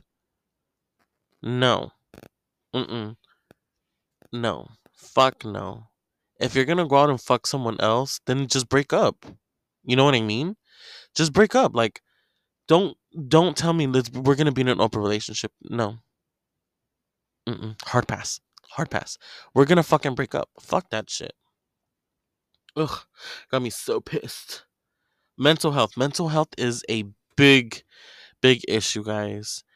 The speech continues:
Um, anxiety, depression, um, anything. I feel like if you can find someone to talk to about these issues,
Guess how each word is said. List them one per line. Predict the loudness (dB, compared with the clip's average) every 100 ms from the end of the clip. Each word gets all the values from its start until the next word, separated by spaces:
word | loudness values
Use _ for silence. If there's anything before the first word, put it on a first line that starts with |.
| _ _ _ _
Um, | 2 4 4 2 -4 -12 -16 _ _ _ _ _ _ _ _ _ _ _ _ _ _ _ _ _ _ _ _ _ _ _ _ _ -14 -2
anxiety, | 0 2 2 4 4 0 0
depression, | -2 0 -2 0 -2 -2 -2 -2 -4 -8 _ _ -20 -20 _ _ _ _
um, | -2 -2 -2 -2 -4 -8 -16 _ _
anything. | -2 0 -2 -4 -6 -6 -10 -16 _
I | 0
feel | 0 -2
like | -2 -2 -10 _ _ _ _ _ _
if | 0 0
you | -2
can | 0 2
find | 2 2
someone | -2 -2 -4
to | -6
talk | -4 -2 -2 -2
to | -4 -4 -4 -8 _ _ _ _ _ _
about | -2 2 4 2 0
these | -10 -8
issues, | -10 -10 -12 -10 -12 -14 -20